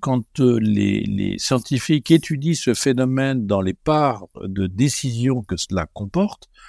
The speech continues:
on s'aperçoit que l'attitude, c'est-à-dire la rationalité pure, n'est que très, très peu présente dans nos actes.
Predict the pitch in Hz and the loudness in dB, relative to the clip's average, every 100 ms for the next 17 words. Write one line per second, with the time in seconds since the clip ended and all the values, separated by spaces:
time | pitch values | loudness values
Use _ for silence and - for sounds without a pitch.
0 | - - - - 131 113 156 131 151 - | -18 -16 -16 -6 -4 2 2 2 0 -2
1 | - 208 214 - 131 131 151 - 135 - | -2 0 0 2 2 4 0 -2 -6 2
2 | 240 - 131 127 117 120 104 101 - 180 | 2 2 -4 -2 0 0 0 -2 2 4
3 | 165 - 165 151 131 120 - 113 - 160 | 4 4 2 4 2 0 -2 -4 -2 0
4 | 196 220 - _ _ _ _ _ _ - | 2 2 0 _ _ _ _ _ _ -20
5 | - - 139 185 - - 190 185 - - | -10 0 6 6 4 2 2 0 -6 0
6 | - 196 - - 127 131 113 - - 147 | 2 2 -2 -4 -4 -2 -4 -4 -2 0
7 | 113 113 127 - - _ - _ _ - | 2 0 -2 -6 -16 _ -20 _ _ -2
8 | 131 131 120 107 82 - | 2 4 4 2 -2 -10